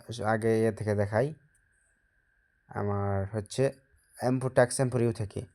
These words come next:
এখান থেকে ওই অ্যাকাউন্টে যাই, এখান থেকে উইথড্রয়ালে যাই, এখান থেকে দেখেন সাকসেস লেখা আসছে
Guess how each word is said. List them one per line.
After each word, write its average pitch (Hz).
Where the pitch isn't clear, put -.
এখান 123
থেকে 127
ওই 131
অ্যাকাউন্টে 123
যাই, 123
এখান 120
থেকে 113
উইথড্রয়ালে 120
যাই, 139
এখান 120
থেকে 120
দেখেন 123
সাকসেস -
লেখা 120
আসছে 170